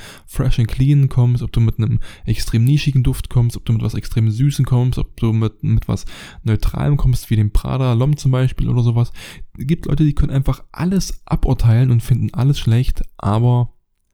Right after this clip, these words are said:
bei der Fireplace hat auch bei dieser Personengruppe Komplimente gebracht. Von dem her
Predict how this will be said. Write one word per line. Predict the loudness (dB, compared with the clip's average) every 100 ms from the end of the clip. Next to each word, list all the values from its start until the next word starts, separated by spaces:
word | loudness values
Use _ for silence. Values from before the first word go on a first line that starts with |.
| _ -20 -4
bei | 0
der | 2
Fireplace | 4 2 4 2 2 -2
hat | -6 -2
auch | 0 0 -2 _ _ -4
bei | -2
dieser | 2 2 2 2 2
Personengruppe | 2 2 2 0 0 -2 -2
Komplimente | -2 -2 -2 0 0
gebracht. | 0 0 0 -2 -6 -8 -16 -20 -20 -20 _
Von | -4 0
dem | 2 4
her | 2 0